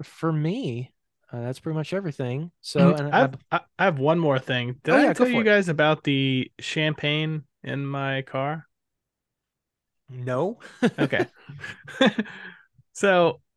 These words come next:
Speaker 2: <clears throat> this happened, like, a couple weeks ago, but it's just <laughs> something now that I'm dealing with, which I can only laugh about it now. Like, it's just kinda funny.
Speaker 1: Yeah.
Speaker 2: So after our wedding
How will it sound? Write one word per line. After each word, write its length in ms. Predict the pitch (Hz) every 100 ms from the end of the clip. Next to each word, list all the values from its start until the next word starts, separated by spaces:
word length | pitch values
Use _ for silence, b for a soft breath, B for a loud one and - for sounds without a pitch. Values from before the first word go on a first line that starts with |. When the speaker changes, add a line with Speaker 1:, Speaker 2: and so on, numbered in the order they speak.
| _ -
Speaker 2:
<clears throat> 280 | 180 185
this 140 | 208 226
happened, 380 | 269 - 185 160
like, 160 | 151 147
a 80 | 139
couple 260 | 160 143
weeks 220 | 135 135
ago, 180 | 139 143
but 140 | 143 143
it's 100 | 139
just 160 | 143
<laughs> 80 | -
something 300 | 180 165 151
now 180 | 147 151
that 140 | 147
I'm 160 | 143 139
dealing 360 | 143 139 143
with, 220 | 147 147 -
which 400 | 143 - - -
I 100 | 143
can 120 | 143 156
only 180 | 175 147
laugh 300 | 127 127 135
about 220 | 131 127
it 80 | 123
now. 320 | 127 131 131
Like, 200 | 139 127
it's 260 | 131 - -
just 160 | -
kinda 220 | - - -
funny. 320 | 131 127 127 B B B
Speaker 1:
Yeah. 140 | 147 110
Speaker 2:
So 200 | 160 147
after 300 | 165 220 233
our 140 | 156
wedding 420 | 131 127 120 95